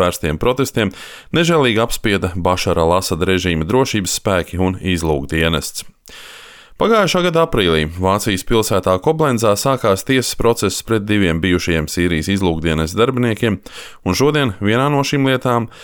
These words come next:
tika pasludināts spriedums. Četrdesmit četrus gadus vecais Ejets Al-Haribs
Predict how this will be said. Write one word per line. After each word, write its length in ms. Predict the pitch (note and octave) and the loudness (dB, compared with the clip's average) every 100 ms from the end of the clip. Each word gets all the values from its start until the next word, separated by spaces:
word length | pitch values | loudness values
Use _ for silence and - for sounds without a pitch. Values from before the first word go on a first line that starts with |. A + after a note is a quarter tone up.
| - - | -20 -6
tika 240 | - D3 - | -2 -2 0
pasludināts 720 | G2 F#2 F#2 F#2+ G2+ G2+ - | 0 0 0 0 0 -2 -4
spriedums. 480 | E2+ C#2+ C2 G1+ - - - - | -2 -2 -4 -10 -14 -16 -20 -12
Četrdesmit 540 | - B2+ D3+ D3 E3 C#3 | -4 -2 0 0 0 0
četrus 320 | C#3 B2 F#2+ | 0 0 0
gadus 280 | G#2+ F#2+ - | 0 2 2
vecais 440 | F#2+ G2 C2+ - | 2 2 0 0
Ejets 400 | E2+ E2+ E2 - | 0 2 2 0
Al-Haribs 540 | D2+ D2+ - C3 C#3+ | 0 0 2 0 0